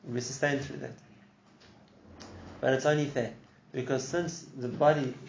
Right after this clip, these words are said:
created that ability for the neshama to become great,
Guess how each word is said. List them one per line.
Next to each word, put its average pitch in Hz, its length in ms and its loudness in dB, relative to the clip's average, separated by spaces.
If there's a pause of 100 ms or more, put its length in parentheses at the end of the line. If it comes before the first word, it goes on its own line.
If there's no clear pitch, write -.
(140)
created 139 560 0
that 113 180 -2 (460)
ability 131 480 2
for 117 60 -4
the 127 80 0
neshama 120 360 0
to 117 60 -10
become 120 320 -4
great, 135 260 0